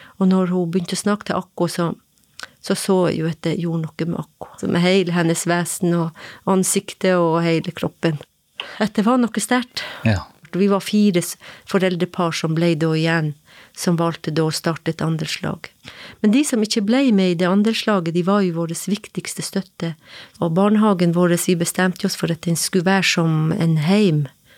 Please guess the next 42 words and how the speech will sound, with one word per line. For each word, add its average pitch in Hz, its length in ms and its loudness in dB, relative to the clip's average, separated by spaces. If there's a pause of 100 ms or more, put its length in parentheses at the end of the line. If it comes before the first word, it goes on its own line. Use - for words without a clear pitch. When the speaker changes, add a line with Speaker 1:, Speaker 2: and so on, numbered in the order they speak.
(200)
Speaker 1:
Og 180 140 2
det 196 100 6
var 208 140 4
en 196 60 -2
sånn, 180 240 0 (680)
virkelig 190 840 -2
sånn - 160 0
entusiasme. 185 1200 0 (260)
Han 220 160 4
som 208 240 2
vi 180 80 4
leide 190 380 2
hos, - 100 -8
han 175 160 4
drev 175 300 2
jo 160 60 -2
fjøs, 202 420 0 (340)
så - 200 -4
vi 185 160 2
fikk - 260 0
jo 180 80 0
låne 185 220 4
flaskelam 196 840 2 (100)
på 175 140 0
våren, 180 400 2 (100)
og 156 140 0
vi 180 100 2
fikk - 240 -4
låne 175 240 2
dem 156 220 0
og 165 180 -4
mat 165 560 -2
i 170 80 -2
lammene. 160 600 0
Og - 400 -12
ja, 196 120 0
hverdagen 220 640 2
vår 180 160 4 (160)
var 220 240 4
jo 156 160 0
en, 151 220 0 (100)
eh, 165 300 -2